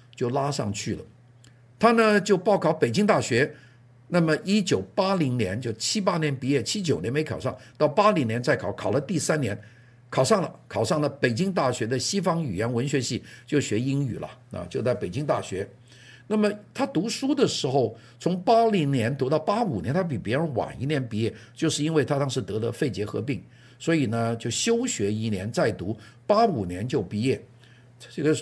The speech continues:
读书读得好，这个英文呢讲得好，所以呢当时就留校，就留在北京大学这个工作。他呢就被派任作为外语系的老师，就在北京大学教英语，那当然英文是好得不得了了。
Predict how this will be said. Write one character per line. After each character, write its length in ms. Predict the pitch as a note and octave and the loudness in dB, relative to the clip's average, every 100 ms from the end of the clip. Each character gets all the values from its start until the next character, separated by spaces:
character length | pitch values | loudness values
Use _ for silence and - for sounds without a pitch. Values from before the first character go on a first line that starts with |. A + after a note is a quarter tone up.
| - - | -6 -6
读 200 | A#2+ F3+ | -2 0
书 200 | A3 G#3+ | 0 -2
读 200 | A#2 A#2+ | -2 -2
得 100 | E3+ | -2
好， 240 | - - - | -4 -14 -6
这 80 | |
个 60 | C#3 | -4
英 220 | E3 G#3+ | -2 0
文 160 | G3 G#2 | 0 0
呢 100 | A#2 | -2
讲 220 | A2 - | -4 -4
得 80 | B2+ | -4
好， 260 | B2+ - - - - - | -6 -8 -14 -20 -20 -12
所 160 | - E3 | 0 2
以 80 | A#2 | 2
呢 160 | A2 | -2
当 220 | A#2 C#3 | -2 -2
时 180 | C#3+ F#2 | -2 -6
就 160 | F2+ G2+ | -6 -4
留 220 | F2+ F#2 | -4 -4
校， 220 | - E3 - - | 0 0 -2 -4
就 160 | - | 0
留 360 | G#2+ G#2 A2 F3+ | 0 2 2 2
在 220 | F#3 C3+ | 2 0
北 180 | G#2+ - | 0 -4
京 220 | - C#3+ | -4 -4
大 180 | D3 G#2+ | -4 -6
学 320 | - G2 A2 - - - | -4 -4 -4 -6 -20 -20
这 140 | - B2+ | -6 0
个 100 | A2+ | 0
工 300 | A2 D3 E3 | 2 0 2
作。 240 | C3 - - - _ - | -2 -2 -12 -20 _ -14
他 180 | - G3 | 0 2
呢 240 | G3+ F#3+ F3+ - - - | 4 2 0 -12 -18 0
就 160 | F3 | 2
被 140 | C#3+ C#3 | 4 2
派 360 | - - A3+ | 0 4 4
任 320 | E3+ C3 A#2+ A2+ | 4 4 2 4
作 180 | D3+ | 2
为 260 | A#2 A2+ B2+ - - - - | 4 2 2 -8 -20 -20 -2
外 160 | A3 G#3+ | 2 2
语 160 | G2 | 0
系 160 | D#2+ D#3 | -4 0
的 120 | B2+ | 0
老 160 | G2+ - | -2 -6
师， 180 | C#3+ | -8
就 160 | C#3+ D3 | -4 -2
在 80 | C3+ - - | -2 -4 2
北 240 | A#2 G#2 | 2 2
京 200 | A2 F#3 | -2 -4
大 160 | F#3+ D3 | 0 0
学 200 | A#2 A2+ | 0 0
教 200 | C3+ A#2+ | 2 2
英 200 | C3 C3+ | 0 -4
语， 120 | F2+ - - - | -6 -12 -20 -10
那 100 | A#2+ | -2
当 160 | C3+ C3 | 0 0
然 100 | C3 | -2
英 140 | C#3+ | 0
文 100 | B2 | -2
是 120 | - | -2
好 160 | - E2+ | -6 -2
得 100 | A#2+ | -2
不 140 | C#3 | 0
得 140 | D#3 D3+ | 2 4
了 200 | G2+ E2 | 4 0
了。 160 | F#2 | -6